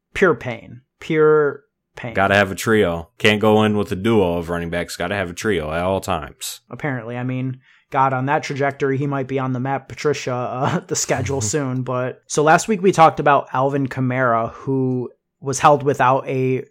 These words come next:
Speaker 1: catch for the first time in his career with Taysom Hill's first start.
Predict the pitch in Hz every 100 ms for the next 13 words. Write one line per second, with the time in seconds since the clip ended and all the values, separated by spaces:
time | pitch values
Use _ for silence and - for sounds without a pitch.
0 | - 160 117 - - 127 - 139 123 -
1 | 135 131 127 135 139 139 147 143 123 -
2 | 143 123 143 147 127 123 - 143 135 127
3 | 135 127 - - 127 - - 160 160 165